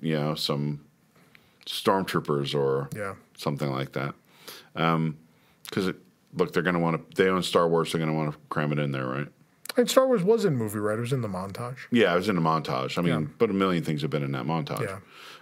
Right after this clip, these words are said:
Speaker 1: Um,
Speaker 2: Indiana
Speaker 1: we're
Speaker 2: Jones
Speaker 1: talking
Speaker 2: had
Speaker 1: about
Speaker 2: a scene and
Speaker 1: in the
Speaker 2: was in the
Speaker 1: montage,
Speaker 2: montage
Speaker 1: yeah.
Speaker 2: and had a show.
Speaker 1: Yeah.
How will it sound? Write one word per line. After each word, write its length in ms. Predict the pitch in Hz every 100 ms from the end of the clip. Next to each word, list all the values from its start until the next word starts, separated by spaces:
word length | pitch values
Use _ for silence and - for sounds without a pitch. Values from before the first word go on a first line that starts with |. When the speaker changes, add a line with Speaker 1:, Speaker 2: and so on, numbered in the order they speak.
| -
Speaker 1:
Um, 280 | 82 80 180
Speaker 2:
Indiana 260 | 240 262
Speaker 1:
we're 20 | 190
Speaker 2:
Jones 220 | 240 247
Speaker 1:
talking 120 | 143
Speaker 2:
had 120 | 165
Speaker 1:
about 40 | 151
Speaker 2:
a 40 |
scene 400 | - 185 214 226 -
and 540 | 165 220 247 208 165 - - - -
Speaker 1:
in 140 | 214
the 60 | 151
Speaker 2:
was 200 | 170 156
in 120 | 165
the 60 | 156
Speaker 1:
montage, 220 | 147 170
Speaker 2:
montage 260 | 202 226 156
Speaker 1:
yeah. 200 | 190 220
Speaker 2:
and 160 | 220 233
had 180 | 165 208
a 40 |
show. 400 | - 240 196 - - _ _ _ - - -
Speaker 1:
Yeah. 160 | 82